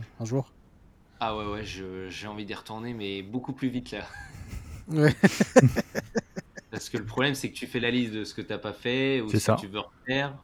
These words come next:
Speaker 1: Ouais, c'est ça, bah oui.
Speaker 2: Euh, je t'avoue que j'y retournerai peut-être pour voir un, un match ou deux, mais je referai peut-être pas aussi intensif.
Speaker 1: Ouais.
Speaker 2: Parce que, bah, ça bouffe aussi du temps, et puis tu visites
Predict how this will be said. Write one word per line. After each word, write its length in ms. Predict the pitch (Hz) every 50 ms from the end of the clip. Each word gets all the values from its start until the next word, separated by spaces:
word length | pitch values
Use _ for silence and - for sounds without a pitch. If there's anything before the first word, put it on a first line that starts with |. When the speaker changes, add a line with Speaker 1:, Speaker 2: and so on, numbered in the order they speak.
| - - _ -
Speaker 1:
Ouais, 120 | 113 113
c'est 140 | 107 - 110
ça, 140 | - - 123 120 101
bah 60 | 92 98 107
oui. 80 | 110 - - - _ _ - _ _ - - _ 98
Speaker 2:
Euh, 760 | 101 98 98 95 95 92 92 90 87 90 90 90 90 90 90 87
je 100 | - -
t'avoue 320 | - 113 107 110 120 135 123
que 320 | 131 - 104 98 98 98
j'y 140 | 90 85 104
retournerai 520 | 101 - - 113 110 104 110 107 101 92 - - - - - - -
peut-être 260 | - 110 - - 113 92
pour 140 | - 107
voir 160 | 101 101 101 98
un, 260 | 101 98 101 101 107
un 40 | 101
match 360 | 101 104 104 101 - - -
ou 60 | 104
deux, 180 | 104 113 113 107
mais 160 | 101 98 92
je 160 | 87 82 95
referai 500 | 95 90 85 - 92 82 - - - 95
peut-être 280 | - - - - 92 -
pas 160 | - - 107
aussi 240 | 101 95 - - 104
intensif. 760 | 98 90 - 95 95 - - 127 135 135 - - - - - _ _ _ _ _ -
Speaker 1:
Ouais. 220 | 135 127 117 110 - _ _ _ _ _ _ _ _ _ _ _ _ _
Speaker 2:
Parce 200 | - 90 87 -
que, 760 | - - 98 92 92 90 90 87 87 87 87 85 85 85 85 82
bah, 300 | 82 82 82 85 87 87 82
ça 140 | - - 87
bouffe 280 | 85 90 87 - -
aussi 180 | 90 - - 90
du 140 | 87 90 87
temps, 320 | - - 104 104 104 104
et 20 | 98
puis 160 | - 98 87 -
tu 160 | - - 101
visites 440 | 95 90 95 95 92 90 98 90 -